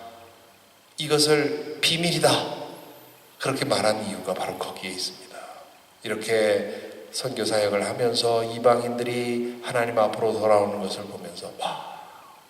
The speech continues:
내가 이걸 까-, 이-, 이-, 이러리라고는 상상도 못했던 거죠."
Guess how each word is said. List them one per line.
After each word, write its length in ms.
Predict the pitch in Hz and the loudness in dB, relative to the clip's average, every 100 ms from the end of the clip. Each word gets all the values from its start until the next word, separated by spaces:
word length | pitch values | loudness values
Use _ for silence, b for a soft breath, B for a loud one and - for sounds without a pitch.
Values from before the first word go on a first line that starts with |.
| - _ - b b b b b b - | -20 _ -20 b b b b b b -14
내가 220 | - 104 | -12 -10
이걸 460 | 107 - 110 104 98 - - - | -12 -12 -10 -8 -10 -14 -20 -8
까-, 520 | - - - - - - | -4 -2 -2 -4 -6 -6
이-, 60 | |
이-, 460 | 160 160 139 135 139 | -6 -6 -6 -4 0
이러리라고는 1200 | 143 190 180 160 151 151 170 185 180 - - - | 2 4 6 6 6 8 8 8 2 -4 -6 -2
상상도 680 | - - 226 240 214 196 175 | 2 6 8 8 4 4 4
못했던 320 | - 135 135 | 4 -2 -4
거죠." 400 | - - - - | -8 -12 -16 -16